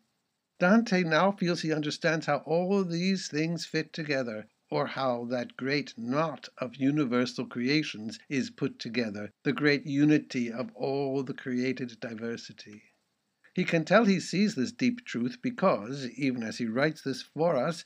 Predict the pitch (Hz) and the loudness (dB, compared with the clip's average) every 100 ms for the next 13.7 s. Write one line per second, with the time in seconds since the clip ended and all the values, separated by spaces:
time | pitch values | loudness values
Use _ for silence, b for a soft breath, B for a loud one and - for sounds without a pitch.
0 | - 156 143 - 120 117 - 151 165 120 | -4 0 0 2 0 0 0 0 2 -2
1 | 107 - 123 131 131 - - 117 120 107 | -4 0 0 0 -4 -10 -10 -8 -6 -8
2 | 95 92 _ _ b b b b b b | -16 -20 _ _ b b b b b b
3 | 170 190 190 220 208 214 185 160 156 196 | 6 8 8 6 6 4 2 4 4 4
4 | 170 151 139 160 143 127 135 151 139 127 | 4 2 0 0 0 2 4 4 2 -2
5 | - 160 165 135 - - 113 127 117 127 | -4 -2 0 0 -2 -6 -6 -4 -2 2
6 | 156 135 - 135 - _ 165 - - 147 | 2 2 0 -4 -4 _ -2 -2 -4 -12
7 | - 214 202 170 - 127 135 139 110 117 | -4 -2 -2 -4 -8 -4 -2 -2 -4 -4
8 | 131 123 123 113 95 120 160 170 120 117 | -4 -4 -6 -6 -6 0 2 2 -4 -4
9 | 117 110 107 110 104 101 104 - 101 92 | -2 -2 -6 -6 -6 -6 -8 -12 -14 -16
10 | 92 - - _ _ _ _ b b b | _ -20 -20 _ _ _ _ b b b
11 | 156 123 160 185 156 160 151 160 165 165 | -2 4 4 4 2 0 -2 -4 -2 -2
12 | 151 151 147 156 147 147 147 156 156 160 | -4 -4 -2 0 0 0 2 2 0 -2
13 | - 160 156 156 147 151 | -4 -2 0 0 -2 -4